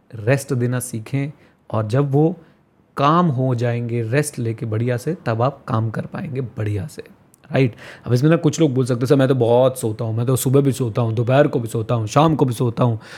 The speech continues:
तो आपकी प्रॉब्लम कुछ और है दोस्त, आपको प्रॉब्लम ढूंढनी पड़ेगी और उसको ठीक करना पड़ेगा। आपको चेक करना पड़ेगा कि ये नींद आपको इतनी ज़्यादा क्यों आ रही है?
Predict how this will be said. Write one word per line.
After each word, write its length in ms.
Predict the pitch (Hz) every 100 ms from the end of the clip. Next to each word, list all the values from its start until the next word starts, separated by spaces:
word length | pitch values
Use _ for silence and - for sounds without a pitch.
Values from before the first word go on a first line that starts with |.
| - -
तो 60 |
आपकी 300 | 151 151 202
प्रॉब्लम 320 | 196 175 190
कुछ 180 | 180 165
और 140 | 175 185
है 60 |
दोस्त, 460 | 151 185 185 - - -
आपको 300 | 139 - 175
प्रॉब्लम 320 | 143 160 180
ढूंढनी 220 | 160 175
पड़ेगी 260 | 165 165 180
और 80 | 165
उसको 180 | -
ठीक 200 | 185 165
करना 220 | 175 156 143
पड़ेगा। 400 | 139 120 104 101 _ _ -
आपको 200 | - 135
चेक 300 | 175 196 190
करना 200 | 180 165
पड़ेगा 320 | 160 165 170 185
कि 120 | 196
ये 180 | 175 160
नींद 300 | 160 185 175
आपको 300 | 151 - 170
इतनी 180 | 156
ज़्यादा 220 | 170 160 180
क्यों 360 | - 196 202
आ 20 |
रही 200 | 175 156
है? 160 | 117